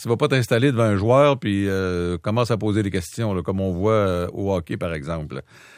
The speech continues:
Mais il a promis d'être disponible. Il est très conscient qu'il devient le visage de l'équipe, là. Et que s'il y a un engouement renouvelé pour l'Impact,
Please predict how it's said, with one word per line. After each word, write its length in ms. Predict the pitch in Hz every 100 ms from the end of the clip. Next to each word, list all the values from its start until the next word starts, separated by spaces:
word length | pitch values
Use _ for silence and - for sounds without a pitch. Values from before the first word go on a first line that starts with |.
| - -
Mais 260 | 107 139 139
il 100 | 139
a 60 |
promis 280 | 139 151 185
d'être 160 | 151 117
disponible. 520 | - - 107 131 139
Il 20 |
est 80 | 123
très 180 | 156 170
conscient 440 | 156 127 - 165
qu'il 220 | 139 123
devient 400 | 117 127 113 151
le 80 | 127
visage 400 | 107 110 135 117
de 80 | 107
l'équipe, 400 | 95 113 104 -
là. 140 | 78 - - - - -
Et 100 | 92
que 140 | 113
s'il 200 | - 139
y 20 |
a 40 | 131
un 140 | 123
engouement 760 | 143 139 117 135 131 143 160 165
renouvelé 540 | 113 139 131 107 156
pour 140 | 135 117
l'Impact, 540 | 113 98 127 143